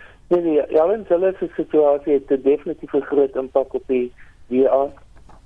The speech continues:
Ehm, en daar's baie sterk ondersteuners en daar's baie sterk kritici. Eh, so weer eens is dit 'n aspek wat, eh, op hierdie stadium 'n mens baie moeilik kan opweeg om te sê dit is die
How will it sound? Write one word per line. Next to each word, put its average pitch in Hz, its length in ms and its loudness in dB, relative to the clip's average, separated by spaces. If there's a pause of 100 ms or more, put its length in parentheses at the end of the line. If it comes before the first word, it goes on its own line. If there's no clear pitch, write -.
(220)
Ehm, 117 260 0
en 120 180 -2
daar's 123 260 0
baie 139 300 0
sterk 143 360 -2
ondersteuners 156 720 -2
en 135 120 -2
daar's 123 240 0
baie 127 300 2
sterk 135 280 -2
kritici. - 640 -8 (500)
Eh, 135 100 0 (120)
so 160 140 0
weer 180 220 2
eens 180 260 -4
is 143 200 0
dit 147 180 -2
'n 151 40 2
aspek 147 460 -2
wat, 135 220 -2
eh, 143 60 2 (120)
op - 180 -2
hierdie 160 280 0
stadium 156 400 0
'n 143 100 -2
mens 143 240 0
baie 147 240 0
moeilik 156 420 0
kan 139 220 -2
opweeg 139 640 -2 (320)
om 135 160 -6
te 139 100 0
sê 147 280 2
dit 143 180 0
is 156 180 -2
die 135 160 -12